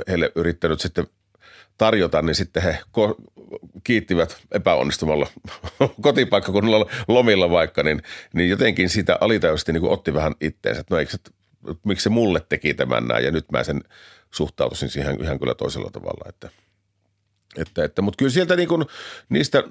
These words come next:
niistä nuorista niin on jokunen, ainakin yksi tapaus on sellainen, joka on jäl-, jälkeenpäin edelleenkin, kun tapaamme, niin aina muistuttaa sitä, että he,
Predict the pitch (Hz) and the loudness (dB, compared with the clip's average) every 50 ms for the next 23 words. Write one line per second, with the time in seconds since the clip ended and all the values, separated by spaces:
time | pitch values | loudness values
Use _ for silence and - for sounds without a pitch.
0 | - - 101 139 135 - 135 131 139 147 143 127 123 110 - - 113 113 113 110 | -4 -2 -2 -2 0 0 0 2 2 2 4 2 2 0 0 2 2 4 4 4
1 | 107 - - _ _ _ _ _ _ _ - - - _ - - - _ _ _ | 2 0 -2 _ _ _ _ _ _ _ -20 -20 -18 _ -20 -20 -20 _ _ _
2 | _ _ - 113 117 110 - - 123 123 123 - - 127 113 101 98 92 90 87 | _ _ 0 0 0 0 0 0 2 2 2 2 2 2 4 4 4 2 2 0
3 | 82 - - - - - 90 - - 92 95 95 95 - 110 90 101 110 104 - | -4 -8 -14 -16 -10 -6 -4 0 2 2 2 2 2 2 2 2 2 2 2 0
4 | - - - 82 - - 73 73 - 71 - - 92 78 76 71 65 69 69 65 | -2 0 0 0 2 0 0 0 0 -2 0 0 0 0 0 0 0 -2 -2 -2
5 | 65 - 76 67 76 76 73 71 71 71 - 90 85 78 - 69 64 - - - | -2 0 0 0 0 0 0 0 -2 0 0 0 0 0 -2 -2 -4 -4 -2 -2
6 | 65 64 58 - - _ _ _ - - - _ - 71 69 87 113 120 107 92 | -2 -2 -2 -6 -10 _ _ _ -20 -20 -20 _ -4 -2 0 0 2 2 2 2
7 | 80 76 76 71 - 80 71 - - - 85 - - 76 67 64 62 60 60 57 | 0 0 -2 -2 -2 -4 -6 -6 -4 -6 -6 -2 0 -2 -2 0 -2 -2 -2 -4
8 | - - _ - - - - - _ _ - - 65 62 - - _ _ _ _ | -6 -6 _ -20 -20 -20 -20 -20 _ _ -6 -4 -4 -4 -4 -6 _ _ _ _
9 | 92 90 85 82 - - - _ - - 60 - - - 71 62 60 - - 76 | -2 -2 -2 -2 -4 -8 -12 _ -6 -4 -4 -4 -4 -4 -4 -4 -4 -4 -4 -6